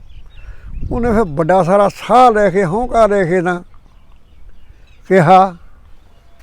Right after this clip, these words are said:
ਬਈ,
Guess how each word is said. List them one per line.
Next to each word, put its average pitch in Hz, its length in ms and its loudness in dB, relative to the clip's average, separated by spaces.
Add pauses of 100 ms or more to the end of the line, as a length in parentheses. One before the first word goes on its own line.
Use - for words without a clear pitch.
(2500)
ਬਈ, 196 360 -2